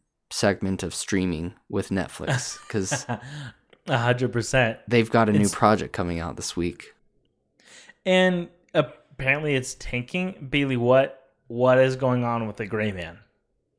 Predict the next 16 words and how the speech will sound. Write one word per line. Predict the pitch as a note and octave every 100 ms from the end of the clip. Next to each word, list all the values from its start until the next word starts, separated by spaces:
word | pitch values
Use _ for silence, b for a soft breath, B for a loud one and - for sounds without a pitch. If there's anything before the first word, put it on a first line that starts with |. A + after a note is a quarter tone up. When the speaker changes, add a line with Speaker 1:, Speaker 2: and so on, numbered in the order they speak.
| _
Speaker 2:
Which | C3 C#3+ D#3
is | C3+
the | C3+ C#3+ C3+
Ryan | C3+ B2 B2+ C#3 D3+
Gosling, | D3 B2+ B2+ - C3 B2 A#2+ - b b b -
uh, | B2 A2+ G#2+ -
Chris | - D#3 D3 -
Evans | C3 B2 B2 B2 A2
led, | G#2+ A#2 B2+ A2+ A2+ G#2+ G#2 b b b b _ _ - -
Russo | D3+ C#3 E3 - E3 C#3+
brother | C3+ B2+ B2+
directed | B2 A#2+ A2+ A#2 A#2 - A#2+ A#2 A2+ -
action | B2+ A#2 A#2 - A#2
spy | - - A#2+ A2+ A2+ B2+
espionage | A2+ - A#2+ A2 G#2 -
thriller | A#2 G#2+ G2 F#2+ G2+